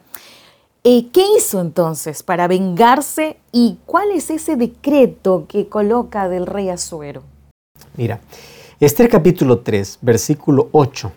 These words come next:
Speaker 2: hasta el versículo diez dice así. Amán dijo al rey Asu-, al rey Asuero. Mira la estrategia, este es un hombre astuto de paso. "Hay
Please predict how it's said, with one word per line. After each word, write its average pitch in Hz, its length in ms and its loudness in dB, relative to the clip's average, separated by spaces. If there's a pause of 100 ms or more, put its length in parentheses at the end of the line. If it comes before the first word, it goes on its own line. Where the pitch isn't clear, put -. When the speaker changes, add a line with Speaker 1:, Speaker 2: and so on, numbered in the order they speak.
(120)
Speaker 2:
hasta 120 260 -4
el 104 60 -2
versículo 110 560 -4
diez 120 400 -2
dice 104 300 -8
así. - 280 -12 (560)
Amán 135 840 0
dijo 135 320 -2
al 101 120 -2
rey 107 300 -2
Asu-, - 400 -14
al 104 160 -8
rey 101 180 -8
Asuero. - 420 -16 (1200)
Mira 247 220 2
la 262 60 6
estrategia, 120 600 0
este - 140 -16
es - 100 -20
un 180 120 2
hombre 180 200 2
astuto - 480 -8
de 90 100 -12
paso. - 360 -20 (1800)
"Hay 262 320 4